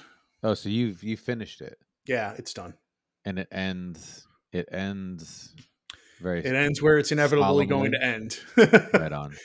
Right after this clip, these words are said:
Speaker 1: Gotcha.
Speaker 2: Yeah. Um, and it's based on the book, uh, written by Georgette, uh, their daughter.
Speaker 1: Mm-hmm.
Speaker 2: So, uh, I think the book is called The Three of Us or, or something like that. Um, and it's written from her perspective. So, uh, she, you can feel the tension,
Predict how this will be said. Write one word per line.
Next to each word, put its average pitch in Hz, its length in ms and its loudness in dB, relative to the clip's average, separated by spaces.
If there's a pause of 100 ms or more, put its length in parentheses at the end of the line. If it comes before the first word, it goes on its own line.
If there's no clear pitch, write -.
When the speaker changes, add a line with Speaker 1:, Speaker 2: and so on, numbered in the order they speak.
(300)
Speaker 1:
Gotcha. 73 160 -8
Speaker 2:
Yeah. - 200 -6 (340)
Um, 139 220 0
and 175 100 10
it's 180 80 4
based 196 260 6
on 185 80 4
the 160 80 4
book, 147 400 4
uh, 135 280 4
written 139 240 -2
by 127 180 2
Georgette, 135 880 -2
uh, 131 240 2
their 123 200 0
daughter. 135 480 0 (440)
Speaker 1:
Mm-hmm. 107 100 -14
Speaker 2:
So, 120 680 0
uh, 123 180 -4
I 120 100 -6
think 151 180 -12
the 139 80 -2
book 127 320 -4
is 127 100 -4
called 127 200 -4
The 113 80 -6
Three 135 240 -4
of 135 100 0
Us 131 320 0
or, 110 320 -6
or 127 100 -4
something 127 280 -4
like 117 160 -6
that. 117 260 -6 (360)
Um, 117 320 -2
and 135 120 -4
it's 131 160 -6
written 143 300 -2
from 127 160 -6
her 127 180 -2
perspective. 123 680 -4
So, 110 440 -2
uh, 104 400 -2 (220)
she, 120 840 -4 (400)
you 156 100 0
can 156 160 0
feel 160 460 4
the 131 220 2
tension, 117 960 -4